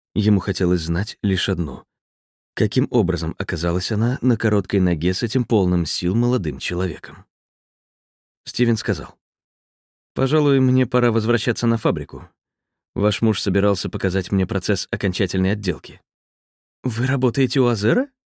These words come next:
изумленно спросил Люсьен. «Я работаю в английской компании, а она ненадолго направила меня сюда». «Для англичанина вы очень хорошо изъясняетесь по-французски».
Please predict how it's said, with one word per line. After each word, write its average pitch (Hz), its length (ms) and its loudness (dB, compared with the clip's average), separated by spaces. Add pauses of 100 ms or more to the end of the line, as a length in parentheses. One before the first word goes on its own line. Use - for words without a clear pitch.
(220)
изумленно 87 500 2
спросил 82 380 -4
Люсьен. 78 440 -6 (920)
«Я 120 240 2
работаю 120 400 2
в 110 80 0
английской 110 440 2
компании, 82 580 -2 (300)
а 110 180 4
она 127 180 4
ненадолго 104 520 4
направила 95 440 2
меня 82 240 0
сюда». - 320 -10 (640)
«Для 147 260 2
англичанина 147 640 2
вы 165 120 2
очень 160 240 2
хорошо 143 500 0
изъясняетесь 120 640 0
по-французски». 139 720 -4